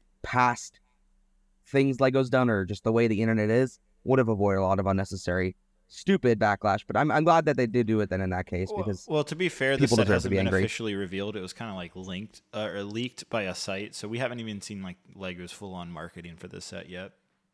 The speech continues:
Speaker 1: Uh, I thought we did.
Speaker 2: That, that's what Brickset says, is it was leaked from a website.
Speaker 1: Okay, I thought there was, like, a, a lifestyle shot of it I saw, but I guess that could have also been leaked from the set,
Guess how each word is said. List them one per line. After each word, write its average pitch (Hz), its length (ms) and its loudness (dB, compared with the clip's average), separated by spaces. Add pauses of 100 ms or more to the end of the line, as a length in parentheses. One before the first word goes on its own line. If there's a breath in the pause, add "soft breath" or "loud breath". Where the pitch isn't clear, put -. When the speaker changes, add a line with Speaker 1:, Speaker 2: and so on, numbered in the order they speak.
(720)
Speaker 1:
Uh, 117 480 4
I - 80 -2 (140)
thought 185 260 2
we 220 140 -4
did. 135 500 0 (440)
Speaker 2:
That, 117 180 -8
that's 131 200 -6
what 151 140 -10
Brickset 151 480 -8
says, 117 300 -8
is 101 180 -12
it 104 100 -10
was 98 220 -14
leaked 113 220 -12
from 113 140 -14
a 98 60 -10
website. 92 480 -10 (2000)
Speaker 1:
Okay, 110 240 2
I 101 100 0
thought 151 160 2
there 156 100 4
was, 139 140 2
like, 131 100 0
a, 120 220 4
a 104 40 -2
lifestyle 113 460 2
shot 92 220 0
of 90 60 0
it 90 80 -2
I 87 80 -2
saw, 90 320 0 (500)
but 95 80 2
I 107 40 6
guess 110 140 2
that 110 100 2
could 113 100 0
have 104 80 6
also 95 180 4
been 92 120 2
leaked 87 160 -2
from 85 140 -2
the 78 80 -4
set, - 280 -2